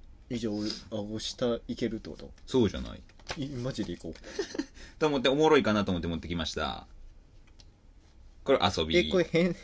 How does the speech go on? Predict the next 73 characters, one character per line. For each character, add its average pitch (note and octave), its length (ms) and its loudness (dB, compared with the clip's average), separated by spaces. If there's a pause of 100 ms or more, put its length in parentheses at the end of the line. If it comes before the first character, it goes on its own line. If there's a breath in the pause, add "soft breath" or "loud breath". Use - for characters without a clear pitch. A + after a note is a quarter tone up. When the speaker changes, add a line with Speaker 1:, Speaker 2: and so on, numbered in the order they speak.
Speaker 1:
変 F#3 240 4
な、 C3 180 2 (640 loud breath)
そ - 120 0
の、 C3 80 2
契 F3 220 6
約 E3 200 6
さ F3 140 8
せ F3 120 4
ら E3 140 8
れ D#3 180 6
ん？ D#3+ 140 -2 (200)
Speaker 2:
<laughs> - 200 -8
い A2 40 8
や、 G2+ 80 8
わ G#2 80 6
か - 280 8
ら G#2+ 60 8
ん。 - 20 2
Speaker 1:
体 F3 240 8
験 D#3+ 260 0
だ C#3+ 120 0
け D3 100 -6
み G#2 80 -4
た D#2 80 -12
い C2+ 60 -12
な。 - 40 -16 (720 soft breath)
Speaker 2:
い B2+ 60 0
や、 C3 60 6
な C3 100 6
ん C3+ 80 4
か - 160 0
上 D#3 180 6
に D3 160 0
こ - 200 -2
の E2+ 100 2
コ A#2+ 200 2
ー - 20 2
ス - 120 -4
書 E2 80 -2
い D2+ 60 0
て - 80 -4
ん D#2 60 -2
ね C#2+ 60 -4
ん - 20 -6
け D2 60 -6
ど、 - 60 -8
カ - 180 0
ウ E3+ 100 4
ン E3+ 80 2
セ F3+ 100 2
リ F#3 100 4
ン F#3+ 40 4
グ G3+ 80 4
が F3 80 4
あ B2 40 4
る A#2 120 4
ん A2 40 2
で、 F#2 220 2
こ A#2+ 100 -4
の B2 120 2
カ E3+ 180 4
ウ D#3+ 40 4
ン D3 60 -2
セ D#3 60 0
リ E3+ 80 4
ン F3 40 4
グ E3+ 40 2
で E3+ 60 2
ミ F#3+ 100 8
ス G#3+ 140 8
っ - 20 8
た - 180 -4
ら、 F3 240 4